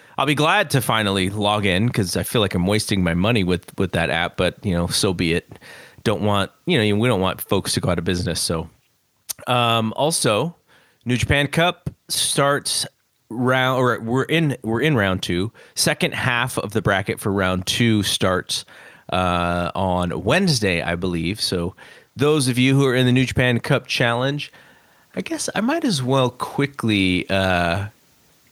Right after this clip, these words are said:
quickly give folks a little bit of a,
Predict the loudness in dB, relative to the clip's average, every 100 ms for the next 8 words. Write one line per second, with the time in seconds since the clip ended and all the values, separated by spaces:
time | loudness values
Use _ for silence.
0 | _ _ _ -16 -4 -4 -2 -2 -4 -2
1 | 0 4 4 2 -2 -10 -10 0 2 2
2 | -2 -6 -6 -12 -4 0 0 0 2 0
3 | 0 2 2 2 2 2 2 0